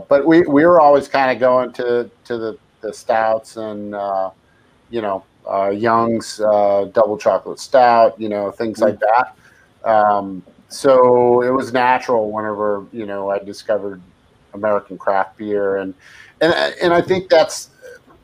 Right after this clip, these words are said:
Speaker 1: that's really what the consumer was looking for, and it's probably the same, uh, all across the, all across the world, right? It's, it's, you know, you were starting to see flavored waters, you were seeing,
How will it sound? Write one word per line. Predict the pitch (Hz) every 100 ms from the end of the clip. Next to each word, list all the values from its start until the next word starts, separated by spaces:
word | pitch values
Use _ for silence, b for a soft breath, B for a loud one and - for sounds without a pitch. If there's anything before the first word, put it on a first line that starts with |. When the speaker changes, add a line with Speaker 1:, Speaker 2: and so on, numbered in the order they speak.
| -
Speaker 1:
that's | 143 131 -
really | 147 143 135
what | 127 127 -
the | 117
consumer | - 107 - 120 120 117
was | 104 98
looking | 104 123 113
for, | 120 117 120 113
and | 104
it's | 107
probably | - 143 127
the | 101
same, | - 113 110 110 107 _ b b b _
uh, | - 101 101 98 - _ _
all | - 120
across | 120 127 113 113
the, | 101 _ - -
all | 143 127
across | - 120 110
the | 113
world, | 110 131 98 95
right? | 101 104 110
It's, | 101 - -
it's, | 110 101 - - b b b b -
you | 110
know, | 113 110
you | 113
were | 113
starting | 113 127 123 113
to | 107
see | - 123 113
flavored | 98 - 123 123 110 101
waters, | 104 110 110 104 90 87 92
you | 104
were | 104
seeing, | - 120 113 107 104